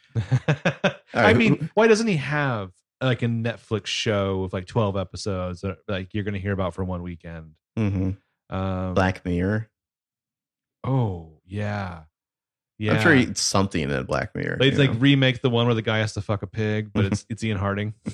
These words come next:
Speaker 1: <laughs>
Speaker 2: Ian Harding's the new, he's, he's Jeremy Corbyn, you know?
Speaker 1: <laughs> Jeremy Corbyn.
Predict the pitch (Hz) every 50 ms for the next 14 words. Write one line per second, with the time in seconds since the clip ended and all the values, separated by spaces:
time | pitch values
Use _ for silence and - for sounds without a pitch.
0 | - - - - - - - _ - - - _ _ _ _ _ _ _ _ _
1 | _ - 160 - _ _ _ _ _ _ _ _ _ _ - - - - - 120
2 | 113 107 101 101 98 98 95 110 101 - - 101 95 95 95 95 - - 123 120
3 | 107 123 160 170 156 143 - 170 160 147 131 117 - 107 95 87 85 85 113 -
4 | - - 98 92 92 - - - 147 - - - 131 - _ _ _ -